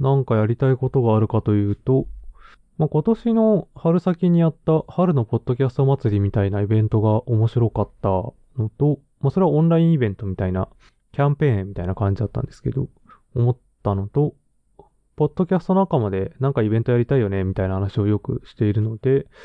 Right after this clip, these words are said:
なんか来年は、ポッドキャストに関わるオンライン、あ、オフラインイベントを開けたら面白いかなとか思っているぐらいですかね。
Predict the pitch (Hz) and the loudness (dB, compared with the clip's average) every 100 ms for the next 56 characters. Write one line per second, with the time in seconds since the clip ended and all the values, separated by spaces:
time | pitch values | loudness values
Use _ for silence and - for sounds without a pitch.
0 | - - - - _ 151 123 127 147 147 | -20 -20 -20 -20 _ -2 0 2 2 2
1 | 147 143 147 143 - _ 135 - 131 143 | 2 2 2 0 -4 _ -2 0 -2 -2
2 | 127 - 104 101 - _ 117 - 110 104 | -2 -2 -2 -2 -8 _ -4 0 2 0
3 | 110 - - 110 110 113 110 110 - - | -2 -6 -2 0 2 2 0 -2 -4 -2
4 | 107 98 104 139 143 139 135 135 101 90 | 0 0 0 0 2 2 2 0 0 -4
5 | - - - _ - - - _ - 117 | -8 -12 -14 _ -20 -20 -20 _ -2 0
6 | 107 - - - - 113 110 117 113 101 | 0 -4 -6 -8 -2 0 2 2 0 0
7 | 90 92 92 95 98 110 - - - 107 | -4 -4 -2 0 -2 -4 -6 -8 -4 -4
8 | 101 - - 104 101 101 113 95 95 127 | -4 -6 -4 -2 0 -2 0 -2 -4 -10
9 | - - 104 - 104 90 92 92 95 98 | -18 -8 -8 -6 -10 -10 -10 -8 -6 -2
10 | 104 107 107 110 110 113 | -2 0 0 0 0 -2